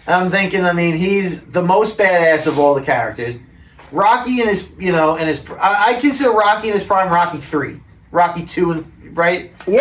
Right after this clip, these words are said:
Speaker 2: yeah,
Speaker 1: And
Speaker 2: yeah.
Speaker 1: maybe the end of Rocky three, like, when he comes back, like, he's all
Speaker 2: Right.
Speaker 1: roided up, right?
Speaker 2: Right. <laughs>
Speaker 1: Um, 'cause Rocky one and two, he was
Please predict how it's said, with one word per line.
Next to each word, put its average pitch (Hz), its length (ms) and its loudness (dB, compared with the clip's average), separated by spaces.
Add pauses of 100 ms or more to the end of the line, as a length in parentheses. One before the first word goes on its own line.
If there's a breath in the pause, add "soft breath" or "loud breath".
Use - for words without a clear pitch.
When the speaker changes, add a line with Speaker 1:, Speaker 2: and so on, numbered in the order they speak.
Speaker 2:
yeah, 277 160 4
Speaker 1:
And 254 80 0
Speaker 2:
yeah. 214 200 0
Speaker 1:
maybe 247 140 0
the 233 160 0
end 214 180 0
of 220 140 0
Rocky 214 360 0
three, 220 300 -2
like, 180 180 2
when 170 100 -2
he 156 100 -4
comes 170 260 -4
back, 170 320 2
like, 151 140 0
he's 165 160 -2
all 165 360 0 (140)
Speaker 2:
Right. 135 260 0
Speaker 1:
roided 170 380 0
up, - 320 -4
right? 127 320 0
Speaker 2:
Right. - 560 -4
<laughs> - 20 -16
Speaker 1:
Um, 175 500 2 (1000 loud breath)
'cause 214 160 -2
Rocky 233 300 2
one 214 160 2
and 180 120 -2
two, 202 160 0
he 175 140 0
was 147 340 -2